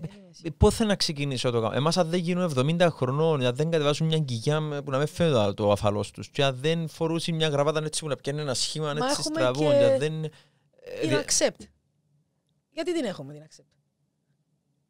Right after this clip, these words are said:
Speaker 1: Την accept, η κοινότητα μας, τη, α, ε,
Speaker 2: Ναι.
Speaker 1: γιατί την έχουμε; Για να, sorry, για να προωθά κάποια θέματα, για να βοηθά. Ε, γι' αυτό υπάρχει, ξέρεις, την accept.
Speaker 2: Μμμ.
Speaker 1: Ε, πρέπει να,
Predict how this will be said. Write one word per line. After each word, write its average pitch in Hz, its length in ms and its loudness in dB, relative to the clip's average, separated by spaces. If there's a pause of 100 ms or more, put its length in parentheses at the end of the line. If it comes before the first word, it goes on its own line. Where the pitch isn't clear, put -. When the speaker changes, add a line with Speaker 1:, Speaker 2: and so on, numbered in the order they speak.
(760)
Speaker 1:
Την 262 220 -4
accept, - 340 -2
η 254 80 -10
κοινότητα 233 400 0
μας, 196 160 -2
τη, 233 120 -2 (100)
α, 226 500 0
ε, 285 80 -6
Speaker 2:
Ναι. 123 440 2
Speaker 1:
γιατί 339 220 -4
την 339 100 -2
έχουμε; 220 280 -4
Για 349 220 -6
να, 330 440 -2 (240)
sorry, 180 200 -6 (340)
για 277 480 2 (680)
να 240 180 -6
προωθά 277 420 6
κάποια 302 260 2
θέματα, 277 340 2
για 196 120 2
να 220 100 0
βοηθά. 240 500 4 (720)
Ε, 202 160 -8
γι' 226 100 -2
αυτό - 160 -2
υπάρχει, 190 360 0 (120)
ξέρεις, 190 320 0
την - 160 -8
accept. - 240 -2 (300)
Speaker 2:
Μμμ. 127 260 -8 (380)
Speaker 1:
Ε, 185 840 0 (1120)
πρέπει 320 360 0
να, 311 160 -2